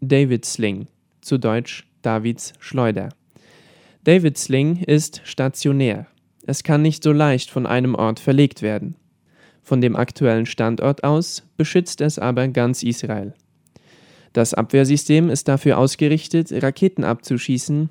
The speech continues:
die hundert bis zweihundert Kilometer entfernt abgefeuert wurden,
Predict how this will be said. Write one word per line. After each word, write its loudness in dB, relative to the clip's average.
die 0
hundert 2
bis -4
zweihundert 0
Kilometer -2
entfernt -2
abgefeuert -2
wurden, -4